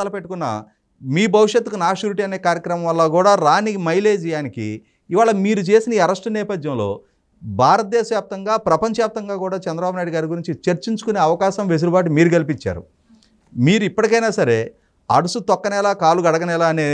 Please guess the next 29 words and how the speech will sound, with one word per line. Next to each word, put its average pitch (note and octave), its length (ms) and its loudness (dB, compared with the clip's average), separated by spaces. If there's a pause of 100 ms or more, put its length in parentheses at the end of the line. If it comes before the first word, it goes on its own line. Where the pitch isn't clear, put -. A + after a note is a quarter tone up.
(260)
రీతిలో D3+ 400 2 (480)
మీరు F3 160 6
ఇప్పటికైనా A#3 540 2 (320)
మీరు F3 220 2
ఆ D3+ 160 8
అడుసు F3 220 -2
తొక్కిన G#3+ 400 -4
దాన్ని G#3 340 -4 (320)
కనీసం A3 420 0
కడుక్కునే F#3 500 -2
ప్రయత్నం E3 340 0
చేస్తే D3 300 -2 (220)
మీ D3+ 160 -2
క్రెడిబిలిటీ F3 440 0
కొంత C#3+ 260 0
నిలబడుతుంది. A2+ 600 0 (420)
ఆ C#3 100 4 (340)
జరిగిన F#3+ 260 2
తప్పుని A3+ 340 -2
సరిదిద్దుకునే F#3 540 0
ప్రయత్నం D3+ 340 -4
చేస్తే, C3+ 300 -4 (440)
ఈ F#3+ 140 4
కక్ష F#3 300 -2
సాధింపు A3+ 520 -4
ధోరణిని G3+ 340 -6 (140)
మార్చుకునే F#3 440 0
ప్రయత్నం E3+ 380 -4
చేస్తే C#3 300 -4